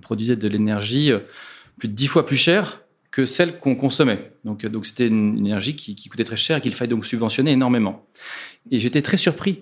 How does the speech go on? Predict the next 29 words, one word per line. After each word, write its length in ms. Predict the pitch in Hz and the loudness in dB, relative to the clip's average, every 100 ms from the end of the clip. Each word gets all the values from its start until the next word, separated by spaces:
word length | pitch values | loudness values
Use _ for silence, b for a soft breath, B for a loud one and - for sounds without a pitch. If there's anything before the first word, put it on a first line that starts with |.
| - | -2
à 60 | 113 | 0
l'époque 280 | 123 196 185 | 2 0 2
de 40 | |
me 40 | 139 | 2
dire, « 100 | 156 | 0
Mais 60 | |
finalement, 560 | 131 139 127 147 240 - B B B _ _ _ _ _ | 2 2 4 4 2 -2 B B B _ _ _ _ _
plutôt 220 | 147 185 | -4 0
que 80 | 147 | 2
de 80 | 127 | 0
produire 460 | - 190 185 196 | 2 0 2 2
cet 160 | 165 160 | 2 0
électron 460 | 147 147 175 170 - - | 0 0 -2 -2 -6 -10
de 120 | 120 | 0
manière 220 | 123 131 120 | 2 4 4
renouvelable, 380 | 127 127 208 | 2 4 4
on 80 | 170 | 2
pourrait 260 | - 135 135 | 0 2 4
l'économiser. » 760 | 143 151 151 143 143 143 254 - B B _ 135 | 2 2 2 4 2 2 -2 -4 B B _ -4
Et 80 | |
quand 280 | 131 165 165 | -2 -4 0
on 540 | 143 135 135 131 127 120 | 2 4 4 4 4 4
is-, 220 | 127 - - | 2 -2 -4
isolait 280 | 139 185 185 | 0 2 4
des 100 | 151 | 2
bâtiments, 500 | 139 120 135 127 147 | 2 0 2 2 0
changer 220 | 127 135 | 0 0
une 60 | |
chaudière, 320 | 131 120 156 | 2 0 0